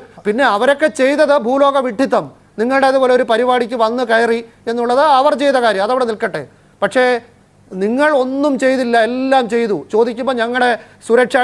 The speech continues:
ഡിപ്പാർട്ട്മെന്റ്, ഞങ്ങളുടെ ഐ ടി ഡിപ്പാർട്ട്മെന്റ്, ഞങ്ങൾ അവരെ ഏൽപ്പിച്ചു, ഇവരെ ഏൽപ്പിച്ചു, മറ്റവരെ ഏൽപ്പിച്ചു, ഇതൊക്കെ പറയല്ലേ?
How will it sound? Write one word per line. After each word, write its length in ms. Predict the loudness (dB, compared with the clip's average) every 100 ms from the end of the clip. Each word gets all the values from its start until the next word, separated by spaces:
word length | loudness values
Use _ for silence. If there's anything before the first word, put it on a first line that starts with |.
| 0
ഡിപ്പാർട്ട്മെന്റ്, 460 | -2 -2 -2 -6 -4
ഞങ്ങളുടെ 200 | 0 0
ഐ 40 | 0
ടി 80 | -2 -4
ഡിപ്പാർട്ട്മെന്റ്, 400 | -2 -2 -4 -6
ഞങ്ങൾ 140 | -4 -2 0
അവരെ 160 | 2 0
ഏൽപ്പിച്ചു, 280 | 0 -6 -8 -4
ഇവരെ 200 | 0 2 0
ഏൽപ്പിച്ചു, 280 | -2 -10 -12 -14 -8
മറ്റവരെ 340 | -4 0 0 2
ഏൽപ്പിച്ചു, 220 | 0 -2 -4
ഇതൊക്കെ 200 | -2 0
പറയല്ലേ? 440 | 0 -2 -4 -6